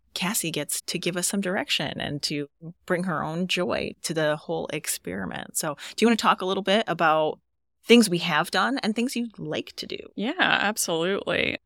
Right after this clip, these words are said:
Speaker 2: So we've, we have done a lot in the past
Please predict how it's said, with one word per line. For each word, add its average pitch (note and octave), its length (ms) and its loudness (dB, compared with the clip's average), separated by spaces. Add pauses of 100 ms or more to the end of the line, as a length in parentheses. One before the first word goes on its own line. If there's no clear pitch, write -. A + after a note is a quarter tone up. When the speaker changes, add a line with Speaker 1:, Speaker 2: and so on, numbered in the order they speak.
(340)
Speaker 2:
So - 160 2
we've, D4 360 4
we C4 160 4
have A3+ 340 8
done G3 160 8
a F3 80 4
lot D#3+ 380 4
in G3 100 -2
the F#3 80 0
past F3 500 4